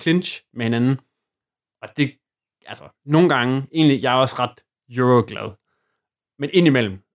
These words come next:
så er det faktisk meget fedt at rulle en masse terninger, og så se, hvordan de alle sammen kommer helt perfekt op, eller alle sammen går helt galt. Så en kæmpe gruppe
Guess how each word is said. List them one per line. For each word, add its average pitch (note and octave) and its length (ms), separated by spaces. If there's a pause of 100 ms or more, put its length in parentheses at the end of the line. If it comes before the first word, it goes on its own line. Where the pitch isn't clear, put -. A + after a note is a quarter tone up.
(120)
så - 160
er B2 120
det A#2 160
faktisk A2+ 360
meget A2 200
fedt - 220 (400)
at C3 80
rulle C#3 160
en B2+ 60
masse A#2 200
terninger, A2+ 460 (520)
og A#2 100
så C3+ 80
se, B2 360 (120)
hvordan A#2 300
de - 160
alle D3 180
sammen G#2+ 320 (220)
kommer A2 320 (460)
helt D#3 180
perfekt C#3+ 320
op, B2 240 (540)
eller B2 280 (100)
alle C3 160
sammen A#2+ 220
går B2 100
helt B2 240
galt. G#2+ 360
Så A2 300
en G#2+ 180
kæmpe C#3 540
gruppe B2 420